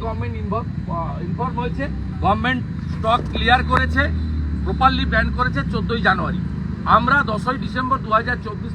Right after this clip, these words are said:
থেকে চোদ্দই জানুয়ারি দু হাজার পঁচিশ পর্যন্ত যত জনের শরীরে এই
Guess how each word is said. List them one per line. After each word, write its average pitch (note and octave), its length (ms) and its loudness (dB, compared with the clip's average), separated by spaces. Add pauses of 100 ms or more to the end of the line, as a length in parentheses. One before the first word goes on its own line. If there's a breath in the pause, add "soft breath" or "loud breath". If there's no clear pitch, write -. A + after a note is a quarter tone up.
থেকে A#3+ 160 -6 (120)
চোদ্দই G#3 360 -6
জানুয়ারি G#3 360 -6
দু G3+ 120 -6
হাজার G3 240 -6
পঁচিশ - 320 -10
পর্যন্ত E3 300 -8 (640)
যত A3 200 -2 (180)
জনের B3 280 0
শরীরে A#3+ 320 -4 (100)
এই A#3+ 80 -4